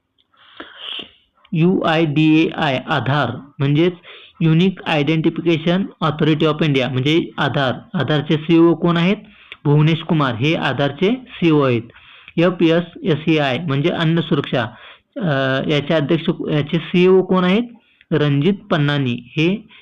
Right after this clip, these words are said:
एफएसएसएआयचे अध्यक्ष आहेत. आयआरडीएआय म्हणजेच इरडा विमाशी संबंधित आहे, याचे अध्यक्ष कोण आहेत? अजय सेठ. इरडाचा लॉंग फॉर्म काय? इन्शुरन्स रेग्युलेटरी डेव्हलपमेंट ऑथॉरिटी ऑफ इंडिया हे हा इरडाचा लॉंग फॉर्म आहे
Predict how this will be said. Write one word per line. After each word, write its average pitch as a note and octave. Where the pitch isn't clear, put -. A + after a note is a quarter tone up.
एफएसएसएआयचे E3
अध्यक्ष D3
आहेत. A#2
आयआरडीएआय D#3+
म्हणजेच C#3
इरडा C#3
विमाशी D3+
संबंधित D#3
आहे, F3
याचे D3+
अध्यक्ष E3+
कोण E3+
आहेत? G3
अजय D#3+
सेठ. D3+
इरडाचा D3+
लॉंग E3
फॉर्म E3
काय? F#3
इन्शुरन्स F3
रेग्युलेटरी D#3+
डेव्हलपमेंट D#3
ऑथॉरिटी D3+
ऑफ D#3
इंडिया C#3+
हे C#3+
हा D3+
इरडाचा D3
लॉंग D3+
फॉर्म D3
आहे E3+